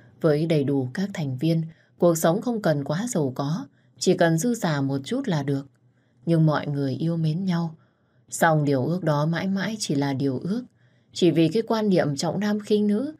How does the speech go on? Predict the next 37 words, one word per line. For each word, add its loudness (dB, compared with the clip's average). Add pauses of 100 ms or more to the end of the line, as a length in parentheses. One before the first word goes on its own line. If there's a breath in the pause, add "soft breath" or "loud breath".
(260 soft breath)
mà 4
bà 4
đã 4
góp -4
một 0
phần -2 (300 soft breath)
đẩy 4
cái -2
gia 0
đình 0
này -2
vào -4
thảm -2
kịch -2
như 0
hiện -2
tại. -6 (540)
Cuối 2
cùng 0
người -2
khổ -4
nhất -4 (340)
lại 0
là -6
anh -2
Tuấn 0
và -6
Tuyết -4
Mai. 0 (1300)
Sau 4
khi 2
cúng -2
đầu 2
tuần 0
cho -2
con -4
dâu, 0